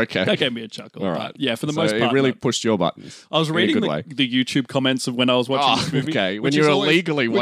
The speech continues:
Speaker 1: watching
Speaker 2: was,
Speaker 1: the
Speaker 2: which
Speaker 1: movie.
Speaker 2: was fun because there were, there were obviously kids in the comments being like, "Go to, uh, two point five for the It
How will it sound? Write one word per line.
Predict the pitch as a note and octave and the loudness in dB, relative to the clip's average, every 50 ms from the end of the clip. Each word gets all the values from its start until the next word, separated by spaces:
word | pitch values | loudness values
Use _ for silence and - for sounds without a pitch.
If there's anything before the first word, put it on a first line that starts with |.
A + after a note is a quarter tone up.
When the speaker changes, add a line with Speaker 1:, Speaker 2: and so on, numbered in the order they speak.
| - - | 2 2
Speaker 1:
watching | A3 | 2
Speaker 2:
was, | F#3 - A2+ | 2 2 2
Speaker 1:
the | G#2+ | 2
Speaker 2:
which | - G#2+ | 2 0
Speaker 1:
movie. | G#2 - G3+ | 2 2 0
Speaker 2:
was | F#3+ E3+ - | 0 -2 -2
fun | - E3+ E3 D#3+ E3 | 0 0 0 2 2
because | E3 D#3+ - - D#3+ | 0 -2 0 -2 -2
there | - D#3+ D3+ | 0 2 2
were, | D3+ C#3 - - | 2 0 -2 -12
there | - D3 D#3 D#3 | -2 0 2 2
were | D#3 F3 - | 2 2 2
obviously | E3 E3 D#3 F#3+ G3 - - F3+ D3+ | 0 2 2 0 -2 2 2 0 0
kids | - - E3 D3 B2+ | 0 -2 -2 -2 -2
in | D3 C#3+ | -4 -6
the | C#3 | -4
comments | - - D3+ C#3 C3+ - | -2 0 0 0 0 0
being | - C#3+ C3+ C3+ | 0 0 2 4
like, | C3+ B2+ B2 - _ _ | 2 2 0 0 _ _
"Go | - A#3 B3+ D4 | 0 2 2 2
to, | - - - A#3+ A3+ G3 F#3+ | 0 -2 -4 -2 -2 -2 0
uh, | G3 F3+ D#3+ D#3 | 2 2 2 2
two | D3+ - D3 G3 A3+ G3 | 2 0 0 0 0 2
point | - G#3+ G#3 F3 E3 | 2 0 0 0 -2
five | - - E3 E3 F3 E3 | 0 2 4 4 4 2
for | - - D#3 | 0 -2 -2
the | C3 C3+ C#3 - | 0 -2 -2 0
It | D3 - | -2 -2